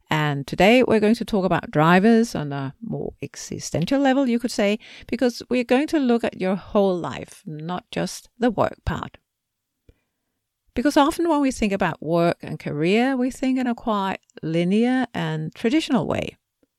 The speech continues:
We think in interests, hopefully, and ambitions, but also very much in terms of the career ladder, promotions,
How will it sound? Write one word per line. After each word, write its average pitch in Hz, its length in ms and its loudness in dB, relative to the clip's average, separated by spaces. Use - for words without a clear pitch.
We 185 80 0
think 175 300 -2
in 143 320 -4
interests, 196 720 0
hopefully, - 480 -2
and 135 440 -4
ambitions, - 680 0
but 214 120 2
also 294 240 4
very 277 200 4
much 247 240 2
in 226 100 0
terms 190 420 -4
of 147 480 -4
the 151 100 -6
career 156 340 -2
ladder, 165 580 0
promotions, 208 880 2